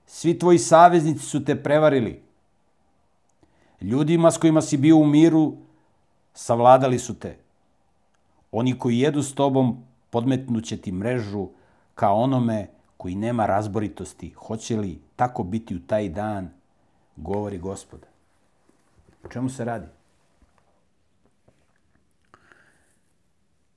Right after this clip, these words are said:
Znamo da je u osmom veku pre nove ere deset plemena Izraeljevih proterano od strane Asiraca. U šestom veku pre nove ere došli su Vavilonjani.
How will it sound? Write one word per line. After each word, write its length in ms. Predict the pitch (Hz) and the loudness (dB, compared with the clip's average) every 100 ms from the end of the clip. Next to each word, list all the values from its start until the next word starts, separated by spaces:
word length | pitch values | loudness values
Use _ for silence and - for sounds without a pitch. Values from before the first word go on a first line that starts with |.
| _ _ _ | _ _ _
Znamo 240 | - 117 143 | -12 -8 -4
da 80 | |
je 40 | 127 | -2
u 100 | 127 | -2
osmom 240 | 131 117 | -4 -6
veku 280 | 107 120 110 | -6 -8 -10
pre 220 | - 110 | -10 -10
nove 340 | 107 107 92 95 | -8 -8 -8 -8
ere 260 | 107 107 - _ _ _ _ _ | -10 -10 -16 _ _ _ _ _
deset 420 | 101 110 104 101 | -12 -12 -10 -14
plemena 300 | 98 95 101 | -14 -12 -12
Izraeljevih 520 | 92 87 92 101 87 - _ _ | -12 -14 -12 -12 -14 -18 _ _
proterano 460 | - 95 - 92 85 | -14 -12 -12 -12 -14
od 60 | - | -16
strane 280 | 92 87 | -16 -16
Asiraca. 520 | 78 - - _ _ _ _ _ _ _ _ _ _ _ _ _ _ _ _ _ | -16 -20 -20 _ _ _ _ _ _ _ _ _ _ _ _ _ _ _ _ _
U 80 | - | -20
šestom 480 | - - - - 139 | -8 -4 -2 -2 -2
veku 220 | 127 127 | -2 -4
pre 160 | - 107 | -10 -8
nove 240 | 101 95 | -8 -8
ere 200 | 82 78 _ _ _ | -10 -14 _ _ _
došli 360 | 78 127 131 165 | -10 -8 -6 -6
su 160 | 143 | -4
Vavilonjani. 560 | 120 110 107 104 92 | -4 -4 -4 -6 -10